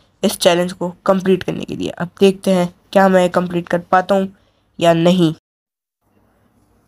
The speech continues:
तो गाइस, यहाँ पर जो है मैं फ्री फायर में आ चुका था और ये अजीब सा बंडल मैं पहना हुआ था। आज सबसे पहले मैं कैरेक्टर स्किल सोचे कौन से लगाने चाहिए उस मोड को जीतने के लिए। तो सबसे पहले मैं कैरेक्टर स्किल सही से लगा लेता हूँ और सोच लेता हूँ कौन से लगाने।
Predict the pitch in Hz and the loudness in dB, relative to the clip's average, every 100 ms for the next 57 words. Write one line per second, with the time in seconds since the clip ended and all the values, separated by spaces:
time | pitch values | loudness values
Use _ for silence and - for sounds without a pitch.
0 | _ - 170 190 196 190 196 202 202 180 | _ -2 2 4 2 2 2 4 2 2
1 | 180 185 185 - 214 214 180 175 180 - | 4 4 0 0 -4 0 2 2 2 2
2 | 185 190 180 175 175 185 180 180 180 175 | 0 0 -2 -2 -2 -2 0 -2 -2 -4
3 | 180 - 175 175 175 175 175 170 170 170 | -8 -6 -2 0 0 0 -2 0 0 2
4 | 170 175 - 175 185 208 233 233 240 247 | 2 0 0 0 0 -2 2 4 4 2
5 | 247 214 202 202 240 - 220 220 185 208 | 2 2 2 0 -4 -2 -6 -4 -2 -2
6 | 214 - - - - - 214 214 214 202 | -4 -10 -20 -20 -14 2 2 2 0 -2
7 | 190 185 190 - 185 190 214 214 - 208 | -2 -4 -6 -4 -4 -2 -4 -4 -6 -6
8 | - 185 185 202 196 190 175 165 160 160 | 0 2 4 2 2 0 0 0 -2 -4
9 | - - 180 196 208 202 202 220 - 175 | -8 -10 -2 0 4 4 4 -2 -2 -2
10 | 180 185 - 202 214 _ _ _ _ - | -2 -8 -4 -4 -4 _ _ _ _ -2
11 | 196 196 196 190 185 175 175 185 190 220 | 2 2 0 0 2 4 2 0 -2 -4
12 | 214 - 185 - 185 - 175 202 190 180 | -4 -8 -6 -2 -2 -2 -4 0 0 0
13 | 175 165 - | -2 -4 -6